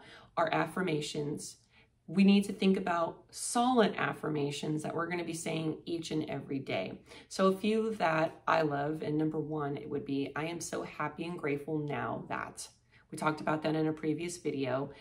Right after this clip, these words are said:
and that is just an amazing, like, you should be saying that no matter what, and I keep on saying that.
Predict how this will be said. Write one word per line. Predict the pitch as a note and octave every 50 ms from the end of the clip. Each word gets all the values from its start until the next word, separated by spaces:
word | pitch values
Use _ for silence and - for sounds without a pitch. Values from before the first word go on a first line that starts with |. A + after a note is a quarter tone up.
| - - - -
and | - E3+ F3+ E3+
that | E3 E3+ F3+
is | F#3 F3+ D#3 -
just | - E3+ E3+ E3+ -
an | - - E3 D#3+ D#3+ D#3
amazing, | D#3 D3+ D3+ D#3 D3+ D#3 D#3 D#3 D#3 D#3 - D#3 D3 D3
like, | D#3 D#3+ D#3 -
you | E3+ F3
should | F#3 - G3
be | G3+ F#3+
saying | F#3+ - - D#3 D#3 D#3 D#3+
that | D#3+ - -
no | D3+ D#3
matter | D3+ D3 D3 D#3 F3+
what, | F#3+ F3+ D#3 D#3 D#3 -
and | D3+ D3+
I |
keep | C#3+ - D3 - -
on | F3+ G3+
saying | G3 - - D3+ D3 C#3+ C#3+
that. | C#3+ D#3+ G3